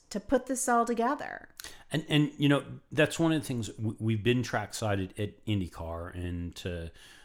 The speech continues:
Speaker 2: the junior series at Indy, we've been on the pit wall, and their operations are at the track,
Speaker 1: Mm-hmm.
Speaker 2: and they're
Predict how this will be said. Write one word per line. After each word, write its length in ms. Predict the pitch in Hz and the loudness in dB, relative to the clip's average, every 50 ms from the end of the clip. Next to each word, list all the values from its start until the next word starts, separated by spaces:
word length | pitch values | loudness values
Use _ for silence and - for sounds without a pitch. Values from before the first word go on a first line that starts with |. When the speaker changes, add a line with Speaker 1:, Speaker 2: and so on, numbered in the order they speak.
| _ - - | _ -4 -2
Speaker 2:
the 80 | 107 | 0
junior 400 | 107 92 104 123 127 123 120 117 | 0 4 4 6 6 6 6 4
series 520 | 104 - - 123 113 107 104 104 104 92 98 | 4 2 2 2 4 4 4 2 0 0 -2
at 100 | 101 95 | -4 -2
Indy, 400 | 101 107 107 104 98 101 101 98 | 0 0 2 2 2 0 0 0
we've 320 | 92 92 98 101 98 95 92 | 0 0 -2 -2 -2 -2 0
been 200 | 107 107 104 107 | 0 2 0 0
on 380 | - 104 104 107 110 110 110 101 | 0 0 2 4 6 4 4 4
the 100 | 110 107 | 2 2
pit 300 | - - 123 127 - - | 0 0 0 0 0 -2
wall, 380 | 90 82 73 69 71 73 - - - - - - - _ _ _ - - | -6 -8 -8 -10 -12 -14 -16 -18 -20 -20 -20 -20 -20 _ _ _ -2 2
and 480 | 127 120 117 110 110 110 107 104 101 - _ _ _ _ _ _ _ _ - _ - | 4 4 4 4 4 2 0 -2 -6 -12 _ _ _ _ _ _ _ _ -20 _ -4
their 240 | 110 110 120 131 123 | 2 4 4 6 8
operations 840 | 113 117 - - 104 107 117 127 120 - - 98 98 92 85 - - - | 6 6 6 6 4 4 4 4 4 4 2 0 0 0 -2 -6 -8 -2
are 440 | - 113 110 107 101 90 78 76 - _ _ _ _ - | 2 4 4 4 4 2 -2 -8 -16 _ _ _ _ -2
at 320 | - 110 - - - 92 | -2 -2 -2 -2 -6 -6
the 80 | - 104 | -4 -4
track, 580 | - - - 107 90 82 - - - - - - _ _ - 202 | -4 -2 -4 -4 -4 -6 -12 -18 -20 -20 -20 -20 _ _ -6 -4
Speaker 1:
Mm-hmm. 280 | 214 220 208 226 220 220 - - | -4 -2 -2 -4 -6 -4 0 2
Speaker 2:
and 260 | 117 110 110 107 104 | 4 6 6 6 6
they're 360 | 110 110 101 101 98 92 | 6 4 4 2 0 -4